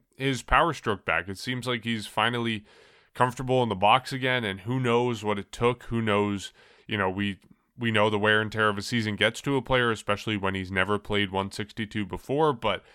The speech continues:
he's finally getting that power stroke back, and if he's back, if George Springer's back in the lineup, if you maybe get someone like Teoscar Hernandez back, heated up in the lineup,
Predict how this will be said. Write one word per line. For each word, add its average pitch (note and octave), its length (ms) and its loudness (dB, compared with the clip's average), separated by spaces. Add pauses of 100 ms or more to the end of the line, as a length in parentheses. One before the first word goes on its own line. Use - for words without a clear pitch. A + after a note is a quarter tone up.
(480)
he's A2 180 -4
finally C#3 360 4
getting B2+ 240 2
that A2+ 180 2
power A2+ 220 4
stroke G#2+ 320 -6
back, G#2+ 340 4
and F2+ 240 -6 (800)
if A#2 200 0
he's C#3+ 260 0
back, C3+ 400 4
if G2+ 120 -4
George A#2 260 0
Springer's B2+ 360 -2
back A2+ 240 4
in A2+ 80 -8
the G#2+ 60 -2
lineup, G#2 420 2 (360)
if G#2 180 -6
you G#2+ 100 0
maybe G#2 340 0
get G2+ 240 -2
someone G#2 260 -6
like F#2 180 -2
Teoscar G2 480 2
Hernandez B2+ 680 0 (320)
back, A2 480 4
heated A#2 380 0
up G#2 340 4
in A#2+ 160 -2
the G#2+ 60 0
lineup, G2 460 2